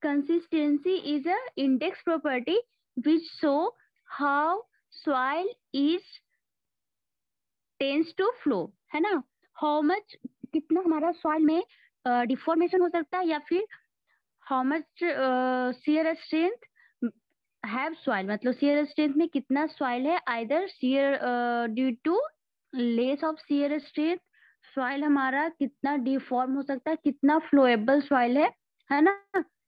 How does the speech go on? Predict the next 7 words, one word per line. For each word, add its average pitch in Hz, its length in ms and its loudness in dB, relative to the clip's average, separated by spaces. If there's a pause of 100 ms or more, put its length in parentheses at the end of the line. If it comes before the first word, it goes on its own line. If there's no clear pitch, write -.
(960)
ये 285 240 2
हमारा 320 280 4
क्या 311 180 0
शो 320 160 -2
करता 294 320 -2
है? 392 80 0
कंसिस्टेंसी। 247 1040 -2